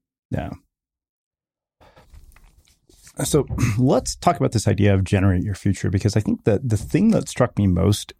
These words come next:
um, that you talked about was, you know, not ten X, but one hundred X thinking. It, it, you know, it made me even rethink,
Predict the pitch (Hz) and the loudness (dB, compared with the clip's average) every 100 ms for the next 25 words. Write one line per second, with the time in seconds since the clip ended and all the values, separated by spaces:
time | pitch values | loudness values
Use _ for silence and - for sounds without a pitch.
0 | - 120 95 95 92 - _ 107 101 101 | 0 2 4 2 0 -4 _ 2 2 2
1 | 101 104 - 107 113 107 98 90 - 120 | 0 0 2 2 2 2 0 0 -6 2
2 | 107 104 123 - - 110 123 - - 123 | 4 6 4 2 2 4 2 0 -10 0
3 | 104 98 104 - 95 87 87 - 90 85 | 2 4 2 4 2 2 -2 -6 -8 -8
4 | - - - - - - 120 117 113 123 | -12 -18 -20 -20 -6 0 2 2 0 2
5 | 110 98 107 143 123 117 113 104 113 - | 4 4 4 4 4 4 4 4 4 2
6 | 110 - | 2 0